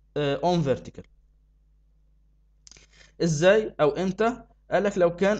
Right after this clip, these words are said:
الخرسانة نفسها بتحتوي على جرافل، يعني بتحتوي على حصى، آه، ب-، آه، او، او زلط، بتقدر ان هي تشيل لحد أربعة بوصة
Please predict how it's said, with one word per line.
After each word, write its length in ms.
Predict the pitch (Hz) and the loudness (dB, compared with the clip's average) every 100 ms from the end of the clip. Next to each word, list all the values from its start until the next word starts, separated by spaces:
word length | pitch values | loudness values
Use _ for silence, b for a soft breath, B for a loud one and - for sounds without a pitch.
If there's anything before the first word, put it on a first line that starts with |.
| 160 | -6
الخرسانة 560 | 151 156 151 185 190 | -6 -4 -2 -2 -2
نفسها 460 | 160 151 - 175 202 | -4 -4 -2 -2 -2
بتحتوي 480 | 165 165 - 180 175 | -4 -8 -2 2 4
على 220 | 175 156 | 2 2
جرافل، 480 | 143 127 110 104 104 _ _ | 0 -2 -4 -8 -10 _ _
يعني 140 | - 135 | -12 -12
بتحتوي 400 | 147 - 165 156 | -12 -4 -2 0
على 140 | 143 | 0
حصى، 400 | - 165 208 220 B B B B _ - | -2 -2 -2 -4 B B B B _ -6
آه، 160 | 147 139 | -4 -4
ب-، 240 | 143 139 - | -4 -8 -4
آه، 180 | 143 131 | -4 -2
او، 500 | 135 139 127 123 - - | 0 0 -2 -4 -6 -4
او 140 | 143 | -2
زلط، 380 | 131 165 202 202 | 0 0 0 -2
بتقدر 440 | 143 202 208 214 | -4 -2 0 0
ان 120 | 190 | -2
هي 460 | 175 185 190 190 175 - | -4 -2 -2 -4 -6 -8
تشيل 540 | 151 - 185 202 196 - _ _ _ _ | -8 -4 -4 -2 -6 -12 _ _ _ _
لحد 360 | 147 165 175 156 | -4 0 0 2
أربعة 400 | 160 170 175 151 | 0 6 6 6
بوصة 580 | 151 180 220 226 - | 2 -2 -2 -4 -8